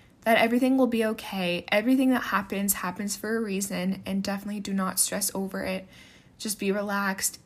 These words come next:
Take this time for self-care. Take this time to hang out with your family, to relax.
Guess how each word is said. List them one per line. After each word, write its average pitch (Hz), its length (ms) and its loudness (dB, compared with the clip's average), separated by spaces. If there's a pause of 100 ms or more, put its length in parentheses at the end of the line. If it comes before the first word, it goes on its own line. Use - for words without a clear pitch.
Take 226 340 -2
this 233 180 2
time 214 500 -6
for - 200 -10
self-care. 202 880 -2 (420)
Take 240 220 2
this - 220 2
time 226 320 0
to 233 100 -4
hang 214 160 -2
out - 100 -2
with 208 160 -10
your 220 120 -2
family, 208 800 -4 (380)
to 226 320 4
relax. 202 920 -2